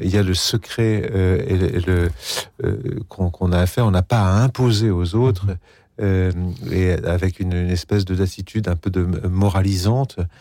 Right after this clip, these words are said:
Speaker 1: euh, euh, ce
Speaker 2: Bien
Speaker 1: qu'on,
Speaker 2: sûr.
Speaker 1: ce qu'on offre, euh, au Seigneur. Après, c'est, voilà. Mais par contre, il y a, euh, euh, François dit quelque chose de très, très intéressant sur Saint-Vendry, sur lequel j'aimerais bien, euh, rebondir, euh,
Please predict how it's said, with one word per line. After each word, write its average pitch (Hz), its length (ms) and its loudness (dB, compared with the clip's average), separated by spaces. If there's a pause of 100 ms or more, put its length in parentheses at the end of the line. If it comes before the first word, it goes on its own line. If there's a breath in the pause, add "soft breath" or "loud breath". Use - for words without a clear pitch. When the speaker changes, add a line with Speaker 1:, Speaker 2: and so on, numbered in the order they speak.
(340 soft breath)
Speaker 1:
euh, 95 680 2
euh, 92 80 0
ce 101 140 -2
Speaker 2:
Bien 104 80 4
Speaker 1:
qu'on, 92 240 2
Speaker 2:
sûr. - 20 2
Speaker 1:
ce 113 100 4
qu'on 98 220 2
offre, 113 320 0
euh, 87 300 0
au 92 80 -2
Seigneur. 123 340 0
Après, 110 220 0
c'est, 85 200 -2 (400 soft breath)
voilà. 98 220 0
Mais 117 100 0
par 160 160 -2
contre, 190 240 -4
il 123 200 -2
y 123 40 2
a, 120 40 4
euh, 101 560 0 (480 loud breath)
euh, 95 720 2
François 120 360 0
dit 113 120 -2
quelque 107 240 0
chose 110 120 0
de 101 60 2
très, 147 320 -2
très 123 220 -2
intéressant 110 480 0
sur 107 180 -4
Saint-Vendry, 107 540 2
sur - 120 -6
lequel 101 260 0
j'aimerais 98 340 0
bien, 117 260 0 (540 loud breath)
euh, 90 600 2 (180)
rebondir, 107 720 0 (540 soft breath)
euh, 95 220 2